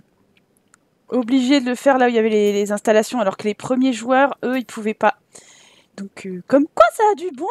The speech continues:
de jouer plus tard, hein, à, à des jeux. Ça sert à rien d'être le premier, et pour dire d'être le premier, de faire des vues et tout le merdier, hein.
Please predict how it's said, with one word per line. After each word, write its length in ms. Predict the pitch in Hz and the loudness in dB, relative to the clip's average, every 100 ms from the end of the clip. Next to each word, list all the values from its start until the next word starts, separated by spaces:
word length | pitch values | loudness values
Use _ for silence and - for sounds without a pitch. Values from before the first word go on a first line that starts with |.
| 480 | -8
de 60 | |
jouer 200 | 302 320 | -10 -10
plus 220 | 302 - 262 | -12 -14 -10
tard, 400 | 269 214 214 220 | -4 -4 -4 -6
hein, 260 | 269 262 | -6 -4
à, 260 | 220 208 202 | -4 -6 -6
à 80 | 202 | -6
des 160 | 208 | -8
jeux. 280 | 202 196 202 - _ _ _ _ _ _ _ | -10 -10 -12 -14 _ _ _ _ _ _ _
Ça 120 | 226 | -16
sert 180 | - 233 | 0 2
à 60 | |
rien 180 | 220 294 | 4 2
d'être 220 | 240 233 | 0 -4
le 80 | 208 | -10
premier, 640 | 202 - 240 220 233 269 277 | -10 -8 -6 -4 -2 0 -2
et 60 | |
pour 160 | - 220 | -4 -8
dire 140 | 240 | -6
d'être 220 | 220 214 | -4 -6
le 100 | 220 | -8
premier, 640 | 208 - - 220 208 233 262 | -12 -16 -8 -6 -4 -6 -8
de 60 | |
faire 200 | - 196 | -6 -8
des 180 | 190 202 | -6 -12
vues 280 | 185 202 254 | -12 -10 -10
et 40 | |
tout 160 | - 202 | -10 -14
le 60 | |
merdier, 420 | 185 185 175 254 | -12 -12 -8 -8
hein. 120 | 226 | -8